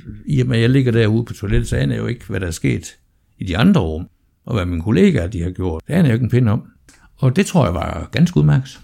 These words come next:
Altså, iso-, hvis du kan isolere hændelsen, så er den jo faktisk ikke anderledes end de andre ting. I og med, at du har din bundne opgave på stedet, så det er den, du løser.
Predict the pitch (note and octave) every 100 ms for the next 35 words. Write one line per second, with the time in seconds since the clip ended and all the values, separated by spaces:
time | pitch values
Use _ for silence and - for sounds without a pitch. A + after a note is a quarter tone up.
0 | - - _ _ _ _ _ _ F#2+ G2
1 | F2 G#2+ C3 C3 G#2 G#2+ G#2 A2 A2 G#2+
2 | B2 D3 E3 A#2 F#2 E2+ D#2+ E2 - _
3 | _ - B2+ C#3+ C3 F2 F2 A2 A#2+ -
4 | F#2 E2+ D#2+ E2 E2 - B2 B2+ E2 -
5 | A2 A2+ - - - F#2 G#2 G2 G2 -
6 | F#2 F#2 F#2+ G2 D#2+ - F#2 - - -
7 | - - _ - - - - A2+ F#2+ G2
8 | G2+ F#2 F#2 - - A2 F2+ F#2+ F2+ -
9 | G#2 A2 G2+ G2 - F#2+ F2+ G2 - G#2+
10 | F2+ E2+ - F#2+ F#2 F#2 F2 - G#2+ F2+
11 | - -